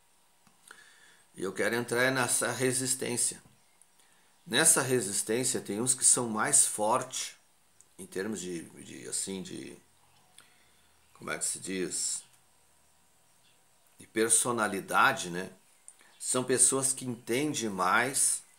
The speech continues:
algumas coisas e,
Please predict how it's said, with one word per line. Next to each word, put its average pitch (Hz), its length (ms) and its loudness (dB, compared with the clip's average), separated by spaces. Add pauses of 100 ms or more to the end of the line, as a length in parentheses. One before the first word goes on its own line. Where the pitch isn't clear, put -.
algumas 87 480 -6
coisas 101 600 -6 (1400)
e, 120 680 6